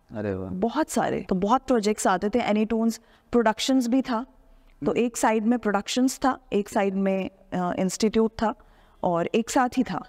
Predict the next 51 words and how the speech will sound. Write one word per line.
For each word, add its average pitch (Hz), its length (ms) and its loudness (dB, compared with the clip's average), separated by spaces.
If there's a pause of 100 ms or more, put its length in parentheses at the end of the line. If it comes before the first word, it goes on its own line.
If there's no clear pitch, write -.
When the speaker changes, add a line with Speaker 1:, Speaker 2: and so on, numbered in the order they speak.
Speaker 2:
तो 185 260 0
प्रोडक्शन 202 560 0
टीम 240 220 2
साइड 214 300 0
में 226 120 2
बैठा 214 260 0
करती 208 280 -2
थी 226 240 -6
Speaker 1:
हम्म। 214 220 -6 (220)
Speaker 2:
और 202 180 0
मैं 208 260 2
जब 214 200 0
कॉलेज, 214 440 0
अ, 196 380 -2
में 196 240 -2
एंटर 214 280 2
भी 302 120 2
कर 220 200 0
गई, 180 260 -4 (220)
Speaker 1:
जी। 214 180 -4
Speaker 2:
तो 226 140 2
भी 220 120 2
मैं 226 100 2
सेकंड 226 380 2
ईयर 220 180 2
में 220 160 0
भी, 214 120 0
थर्ड 208 300 0
ईयर 208 160 2
में 202 180 2
भी 202 200 -4 (320)
बीच-बीच 190 460 0
में 196 120 2
से 202 160 -2
प्रोजेक्ट्स 196 520 -2
होते 185 240 0
थे। 190 240 -4
फिर 269 240 0
Speaker 1:
सर 247 100 0
Speaker 2:
उसके 156 120 0
Speaker 1:
ने 190 80 2
कहाँ 196 160 0
से 156 100 -4
Speaker 2:
बाद 143 60 -6
Speaker 1:
सीखा 104 220 0
था 95 320 -2
ये 101 240 0
एनिमेशन? 95 540 0 (160)
Speaker 2:
सर, 285 540 0
अ, - 100 -2
अ, 214 960 -2